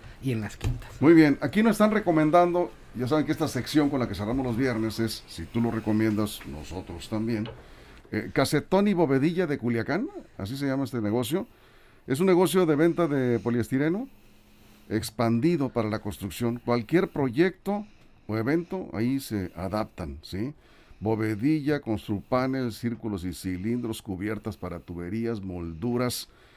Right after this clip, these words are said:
Speaker 2: Esta es una empresa también sinaloense, están haciendo un gran esfuerzo. Y ahí les pueden hacer un compromiso en el seis seis siete, uno veintidós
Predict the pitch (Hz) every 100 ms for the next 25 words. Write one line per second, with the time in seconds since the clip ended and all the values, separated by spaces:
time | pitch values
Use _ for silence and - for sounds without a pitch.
0 | - - 107 110 110 95 107 113 101 87
1 | 82 107 - - - - - 135 123 107
2 | 98 117 151 156 165 147 127 113 95 104
3 | 98 101 95 - 151 - 170 165 - -
4 | - - - 135 135 165 165 170 151 143
5 | 160 151 139 139 156 156 147 127 - 170
6 | 165 - - 165 165 - - - 160 185
7 | - 202 208 - - - - 147 170 170
8 | 151 131 107 120 117 175 240 - - -